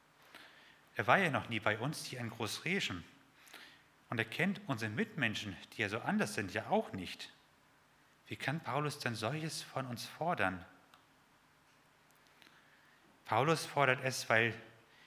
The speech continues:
dieses unter den Christen in Rom genauso ein Problem gewesen ist. Und zwar ist es ja ein Problem, was es uns, unter uns Christen ja gar nicht geben sollte. Und auch dort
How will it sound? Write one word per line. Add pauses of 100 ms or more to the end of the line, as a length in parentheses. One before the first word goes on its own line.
(180)
dieses
unter
den
Christen
in
Rom (880)
genauso
ein
Problem
gewesen
ist. (1800)
Und
zwar
ist
es
ja
ein
Problem,
was
es
uns, (140)
unter
uns
Christen
ja
gar
nicht
geben
sollte. (1080)
Und
auch
dort